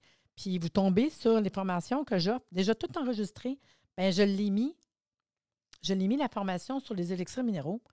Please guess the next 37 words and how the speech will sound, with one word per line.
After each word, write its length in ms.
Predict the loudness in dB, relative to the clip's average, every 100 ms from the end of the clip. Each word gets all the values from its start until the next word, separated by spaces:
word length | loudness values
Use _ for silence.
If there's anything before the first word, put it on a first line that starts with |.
| _ _ _ _
Puis, 140 | -4
c'est 120 | -2
une 60 | -2
formation, 520 | -2 -2 -2 0 0
en 120 | 0
fait, 260 | -2 -6 -2
ça 80 | -4
vous 140 | -2
donne 220 | 0 0
sept 360 | 0 -2 -2 -2
heures. 380 | -4 -4 -6 -10 -14 _ _
Puis, 140 | -6 -2
avec 240 | 0 -2
cette 200 | -6 -4
formation-là, 680 | -2 -2 -2 -2 -2 -2 -2
ben, 220 | -4 -6
c'est 180 | -6 -6
fini. 240 | -2 -2
Vous 140 | -2 -2
avez 180 | -2 -2
votre 200 | -4 -4
document 380 | -6 -6 -8
de 60 | -6
cours, 460 | -4 -2 -2 -4 -6
la 120 | -6
formation, 520 | -4 -2 -2 -4 -8
puis 120 | -8
vous 160 | -8 -8
êtes 120 | -4
mur 200 | -2 -2
à 80 | -2
mur 240 | -4 -6
pour 160 | -8 -8
faire 200 | -6 -6
un 100 | -10
cours, 360 | -10 -8 -8
euh, 100 | -8